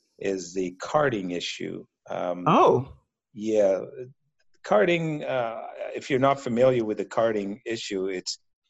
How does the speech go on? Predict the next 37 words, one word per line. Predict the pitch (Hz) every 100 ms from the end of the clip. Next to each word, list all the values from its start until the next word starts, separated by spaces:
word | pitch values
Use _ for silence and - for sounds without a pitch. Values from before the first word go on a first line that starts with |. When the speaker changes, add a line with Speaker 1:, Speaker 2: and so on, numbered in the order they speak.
| _ _ - -
Speaker 1:
it's | 107 - -
a, | 120 120
what | 123 127 135
we | 127 123 117 107 - _ _ _ _
call | - 127 117
street | - - 135 135
checks, | - 98 - - - 101
and | 90 92 92
it's | 92 -
about, | 107 110 107 107 -
uh, | 98 95 98 98 -
the |
contact | 98 117 110 113 101
between | 101 - 101 92
police | - 98 98 -
and, | 90 90 90 - _ _ -
and | 92
civilians, | - 87 92 92 87 82 82 -
and | 87
Speaker 2:
Mm-hmm. | 180 160 160 - _ _ _
Speaker 1:
especially | _ - 110 - 104
in | 95
our | 90 85
Black | 90 87
community. | - 92 92 87 - 87
So | - 107 92 _ _ -
we | 165
can | 196
address | 147 123 127 120
that | 117 101
another | 95 101 120 127
time. | 135 135 117
It's | -
a | 98
very | 120 120 113 -
fascinating | 117 113 113 120 113 113
conversation. | 104 110 107 101 113 110 - 143 156